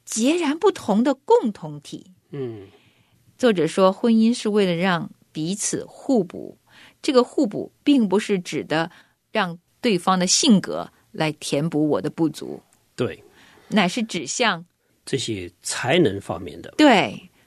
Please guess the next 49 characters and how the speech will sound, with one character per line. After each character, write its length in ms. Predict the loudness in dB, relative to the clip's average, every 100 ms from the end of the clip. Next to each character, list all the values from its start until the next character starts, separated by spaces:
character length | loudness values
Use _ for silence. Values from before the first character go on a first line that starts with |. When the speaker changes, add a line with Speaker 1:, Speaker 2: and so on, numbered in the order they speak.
| _ _ -10
Speaker 2:
才 220 | -4 -2
能 220 | 0 -2
方 180 | -4 -6
面， 240 | -8 -12
比 120 | -12
如 120 | -14 -12
说， 380 | -10 -10 -12 -18 _ _ -20 _
一 160 | -6 -2
方 200 | 0 0
面 240 | -2 -4
对 340 | -4 -2 -2 -4
这 200 | -8 -8
个 340 | -10 -14 -16 -12
经 260 | -4 -2 0
商 340 | -2 -2 -4 -10
比 100 | -14
较 180 | -14 -14
有 180 | -14 -16
擅 260 | -10 -10 -10
长 220 | -16 -18 -20
的， 160 | -20 _ -4
Speaker 1:
嗯。 220 | -4 -4 -10
Speaker 2:
反 160 | -16 -14
而 20 |
是 260 | -10 -10
能 460 | -10 -10 -8 -6 -4
力 220 | -4 -6
方 200 | -6 -6
面， 240 | -6 -10 -12
而 80 | -18 _
并 160 | -6 -6
不 160 | -8
是 160 | -12 -6
性 240 | -4 -4 -6
格 160 | -10
方 200 | -10 -10
面 200 | -10 -16
的。 100 | -18 -20 _ _ _
Speaker 1:
对， 300 | 0 2 0 -6 _ -20 -20 -20 _ _ _ _ _ _ _
双 260 | -2 0 2
方 240 | 2 0
可 140 | 0 -2
以 100 | -2
把 300 | -4 -6 -6
不 100 | -8
同 240 | -4 -2
的 80 | -2
见 300 | 2 2 2
解、 320 | 0 -4 -8